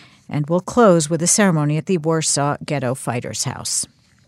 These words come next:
The High Court of Justice has accepted the argument of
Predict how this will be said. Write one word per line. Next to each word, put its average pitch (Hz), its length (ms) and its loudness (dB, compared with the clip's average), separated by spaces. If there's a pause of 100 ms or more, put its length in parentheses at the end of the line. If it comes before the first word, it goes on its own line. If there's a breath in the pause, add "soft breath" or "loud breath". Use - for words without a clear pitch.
(1400 loud breath)
The 190 100 4
High 240 200 8
Court 247 220 4
of 185 140 4
Justice 208 420 4
has 185 240 2
accepted 190 680 0
the 151 220 -2
argument 180 600 4
of 156 340 0